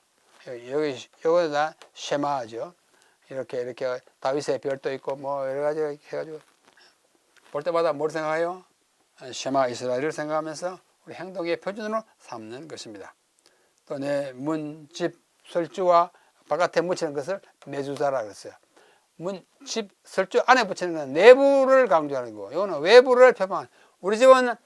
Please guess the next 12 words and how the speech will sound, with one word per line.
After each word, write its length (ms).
아, 540
쉐마를 800
행하는 380
사람이야 480
하고 460
바깥에 360
유대인이야 680
라고 220
표시되는 480
것도 380
포함합니다. 540
거기다 280